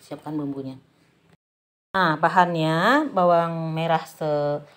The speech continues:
untuk yang digiling ya. Bawang merahnya sebanyak lima puluh gram, bawang putih dua puluh lima gram. Eh,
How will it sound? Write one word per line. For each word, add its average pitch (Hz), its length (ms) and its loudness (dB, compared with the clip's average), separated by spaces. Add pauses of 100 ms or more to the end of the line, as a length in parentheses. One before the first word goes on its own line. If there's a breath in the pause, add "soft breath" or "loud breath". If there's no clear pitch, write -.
untuk 180 240 -2
yang 208 160 4
digiling 190 400 0
ya. 147 240 -2 (400 soft breath)
Bawang 160 320 0
merahnya 160 480 0
sebanyak 156 640 -2
lima 160 240 -4
puluh 151 240 -8
gram, 175 400 0 (320 loud breath)
bawang 160 160 -4
putih 165 240 -8
dua 165 160 -2
puluh 156 160 -6
lima 147 160 -4
gram. 151 560 -2 (640 loud breath)
Eh, 151 320 -2